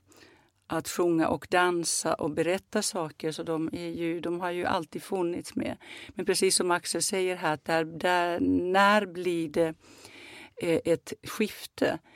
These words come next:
Vi börjar tala om teater när vi talar om antikens Grekland. Man skulle lite ironiskt kunna säga att bara därför att det finns plötsligt en scen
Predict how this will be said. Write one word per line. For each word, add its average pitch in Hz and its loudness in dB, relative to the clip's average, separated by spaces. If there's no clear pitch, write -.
Vi 190 0
börjar 190 6
tala 214 6
om 226 4
teater 185 2
när 170 2
vi 160 -2
talar 170 0
om 160 0
antikens 160 -2
Grekland. 160 0
Man 151 -4
skulle 156 2
lite 151 2
ironiskt 160 2
kunna 160 -2
säga 156 0
att 147 -6
bara 165 -2
därför 160 0
att 151 -2
det 170 -4
finns 165 0
plötsligt 175 0
en 165 2
scen 160 2